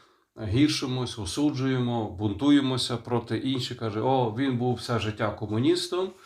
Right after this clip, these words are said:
а тут він навернувся". Слава Богу, прийшов час, Бог його найняв, і він відповів і почав, і почав жити так, як хоче цього Господь. Тобто дозволити, щоб Господь протягнув свою руку тобі.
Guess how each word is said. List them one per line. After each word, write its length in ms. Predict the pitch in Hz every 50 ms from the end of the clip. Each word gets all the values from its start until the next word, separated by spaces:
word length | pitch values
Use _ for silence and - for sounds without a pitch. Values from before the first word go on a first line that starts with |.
| - - - -
а 100 | - 120
тут 300 | - - 156 160 151 127
він 180 | 131 139 135 131
навернувся". 640 | 127 123 113 113 110 101 104 95 87 82 - - - - - _ -
Слава 400 | - - 139 147 156 156 156 156
Богу, 360 | 165 180 170 120 107 95 -
прийшов 480 | - - 117 113 - 170 170 160 160
час, 400 | - 151 151 165 175 170 170 - -
Бог 240 | 143 156 156 156 -
його 200 | 135 120 120 117
найняв, 540 | 117 117 117 120 139 151 151 156 160 156 - - _ _ _ _ -
і 60 | 151
він 240 | 131 120 151 147 143
відповів 760 | 127 131 123 123 - - 123 123 120 143 147 151 151 139 -
і 60 | 123 110
почав, 720 | - 120 120 120 123 120 113 - - - 120 113 107 - 113 107
і 100 | 123 117
почав 400 | 117 127 127 127 143 139 131 113
жити 280 | 110 147 147 - 123
так, 280 | 120 - 117 117 - -
як 160 | 120 113 - - - - - _
хоче 300 | - - 120 120 - 107
цього 220 | 110 - 110 98
Господь. 400 | 92 104 101 - - - 98 90 87
Тобто 280 | 123 110 113 - 113
дозволити, 920 | 104 104 120 117 98 110 107 123 151 165 175 180 190 190 185 - 202 214 220 - - _ _ _ _ _ _ _
щоб 260 | - - 143 131 117
Господь 600 | 120 113 113 117 110 - - - 165 170 165 -
протягнув 600 | - 123 123 - - 131 110 110 131 151 156 151
свою 280 | - - - 117 113 113
руку 240 | 120 131 127 127 117
тобі. 400 | - - 113 104 95 98 87